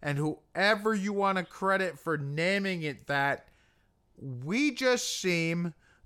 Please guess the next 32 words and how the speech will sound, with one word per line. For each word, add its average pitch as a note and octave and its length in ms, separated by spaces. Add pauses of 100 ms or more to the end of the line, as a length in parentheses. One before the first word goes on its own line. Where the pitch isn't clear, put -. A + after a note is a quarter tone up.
to D#3+ 160
do F3+ 260
a D3+ 140
really G#3 640
bad G#3+ 400
job E3 480 (200)
every A3 480
season F#3 600 (280)
for E3+ 160
an D#3+ 60
entire G3 840
month, D3+ 400
Mike. B2+ 340 (380)
And F3+ 180
you G3 80
can't A#3 440
be D4 140
a D#4+ 60
good B3+ 300
program A#3 720 (320)
when G3 280
you A#3 100
just A#3 260
decide B3 520
to A3+ 100
take A3+ 300
a A3 100
month G#3+ 300
off G3+ 280
in E3 120
the B2+ 80
season. G2+ 480